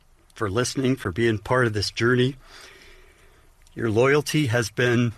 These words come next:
very humbling and appreciated, and to everyone I work with, it's been a crazy fun ride. It had to end sometime. Sorry it ended so suddenly, and sorry it happened like this.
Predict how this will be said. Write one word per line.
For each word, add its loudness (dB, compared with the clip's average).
very 2
humbling 0
and -8
appreciated, -2
and -6
to -4
everyone 0
I 2
work -2
with, -2
it's -8
been 0
a -2
crazy -2
fun 0
ride. -2
It -6
had -2
to -2
end 0
sometime. -2
Sorry 0
it 2
ended 0
so -2
suddenly, 0
and -2
sorry -2
it -6
happened -6
like -8
this. -8